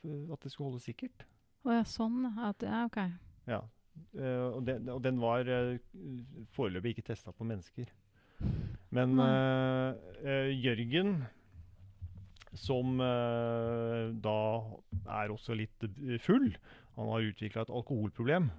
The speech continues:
Speaker 1: eh, så han sliter litt med det. Eh, han bestemmer seg bare for å teste, eh, den innretningen midt i, eh, sitt eget, eh, foredrag da.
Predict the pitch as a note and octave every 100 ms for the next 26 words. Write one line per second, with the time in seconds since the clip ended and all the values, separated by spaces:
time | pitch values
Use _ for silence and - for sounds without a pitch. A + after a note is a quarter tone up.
0 | - - C4+ - - - - A#1 - -
1 | - A#2 - G#2+ A#2 - C#3 F3 - -
2 | - - - - - _ - B2+ B2+ C3
3 | C3 C3 C3 A#2+ B2 B2 B2 B2+ G#2+ G2+
4 | A#2 G2+ G#2 G#2+ A#2+ - - A2 G#2+ -
5 | - - _ G#3+ C#3+ A2 G#2+ G#2+ G#2+ G#2
6 | G2+ G#2+ G#2 G#2 F#2 - A2+ A2 A#2+ -
7 | - F3 B2+ G#2 G2+ _ - A#2 G2 G2+
8 | G#2 A2 A2 - A2+ G#2 G2+ _ G#2+ G#2+
9 | - A#2+ G2 A2+ B2